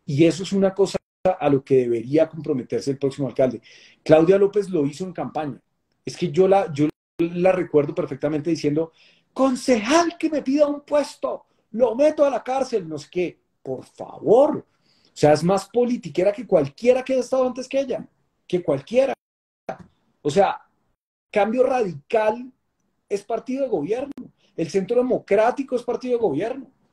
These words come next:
O sea, la oposición somos literalmente cinco gatos. O sea, es una aplanadora lo que tiene Claudia López en el Consejo. Eso es una enorme decepción. Y nosotros no podemos hacerle eso a Bogotá esta vez.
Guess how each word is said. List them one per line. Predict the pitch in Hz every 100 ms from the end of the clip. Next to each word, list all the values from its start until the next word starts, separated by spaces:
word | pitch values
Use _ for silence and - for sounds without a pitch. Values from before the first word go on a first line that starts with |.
| -
O |
sea, | 139 190 147 - _ _ _ _ _ - _ _
la | 180 170
oposición | 170 165 151 139 175 190
somos | 233 262 247
literalmente | 254 220 175 160 190 214
cinco | 233 254 233
gatos. | 240 269 311 285 - - _ _ -
O |
sea, | 131
es | 165 165
una | 196
aplanadora | 247 202 202 180 160 143 - - 123 131 147 156 190 - _ _ -
lo | 151
que | 139
tiene | 135 135
Claudia | 143 165 170
López | 175 170
en | 170
el | 131
Consejo. | 113 113 120 143 _ - _
Eso | - 190 190 277 - _ _ -
es | 127
una | 147
enorme | 160 160 202 196 214
decepción. | 208 - - 147 131 - _ _
Y | -
nosotros | 147 139 143 165
no | 170 180
podemos | 175 175 180
hacerle | 170 135 120 131 147
eso | 139
a | 147
Bogotá | 135 110 - 107 - _ _ _
esta | 131 - 120
vez. | 101 85 -